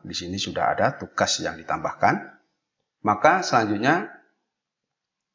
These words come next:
siswa bisa klik pada bagian tugas, kemudian klik di sini, lihat tugas. Karena tidak ada lampiran, maka tidak ada file yang terlampir.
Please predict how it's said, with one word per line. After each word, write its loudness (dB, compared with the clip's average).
siswa 2
bisa 2
klik -2
pada 0
bagian -8
tugas, -2
kemudian 0
klik -6
di -6
sini, 0
lihat -4
tugas. -14
Karena 2
tidak 4
ada 4
lampiran, 0
maka -2
tidak 6
ada 6
file 4
yang 0
terlampir. 2